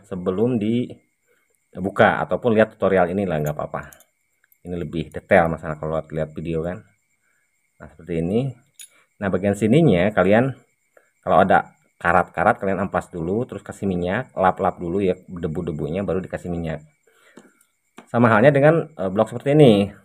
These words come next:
Sama, kalian juga di sini kan nanti perputaran petari juga kalian bersihkan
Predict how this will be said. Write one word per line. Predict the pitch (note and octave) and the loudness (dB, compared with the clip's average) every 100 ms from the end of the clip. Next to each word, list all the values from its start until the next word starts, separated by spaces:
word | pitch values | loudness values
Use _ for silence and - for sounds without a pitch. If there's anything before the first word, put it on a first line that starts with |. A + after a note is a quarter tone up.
| - | -10
Sama, | G2 G#2+ G2 | -2 2 2
kalian | F2 F2+ | 0 -2
juga | F#2 A2 | -2 -2
di | G2 | -4
sini | F#2+ A#2 | -6 -4
kan | C3 B2 A#2+ | -4 -6 -12
nanti | F2 - | -14 -12
perputaran | - F#2+ F#2 F2 F2 | -14 -14 -14 -14 -12
petari | F2 D#2+ D#2 F#2 E2+ | -4 -2 -2 -4 -8
juga | D#2+ F#2+ A#2 C#3+ D3+ - _ _ _ _ _ - | -8 -2 -2 -2 -6 -12 _ _ _ _ _ -8
kalian | F2+ F#2+ G#2 A#2+ B2 | -4 0 2 2 0
bersihkan | A#2+ F2 - - E2+ E2+ A2+ C#3+ | -2 -8 -12 -4 -2 0 -2 -4